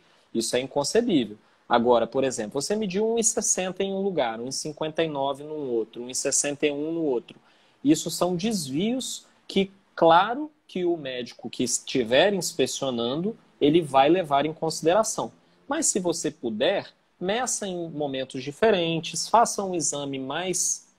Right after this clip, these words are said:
pormenorizado, que é a escanometria de membros inferiores, pra ver se você não tem nenhuma diferença de membros,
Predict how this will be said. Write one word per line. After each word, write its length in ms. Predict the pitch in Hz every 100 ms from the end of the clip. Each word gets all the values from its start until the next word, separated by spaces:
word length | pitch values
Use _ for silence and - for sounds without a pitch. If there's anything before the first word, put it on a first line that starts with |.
| _ -
pormenorizado, 1000 | 170 165 151 147 147 143 143 147 143 131
que 140 | -
é 40 | 135
a 100 | 131
escanometria 1040 | 196 196 - - 151 147 143 - 139 131
de 100 | 117
membros 360 | 120 120 120
inferiores, 560 | 123 - 135 135 135 123
pra 160 | - 117
ver 120 | 120
se 140 | -
você 220 | 120 -
não 100 | 117
tem 180 | 113 120
nenhuma 260 | 120 131 151
diferença 580 | - - 131 123 - 143
de 100 | 175
membros, 500 | 151 143 135 131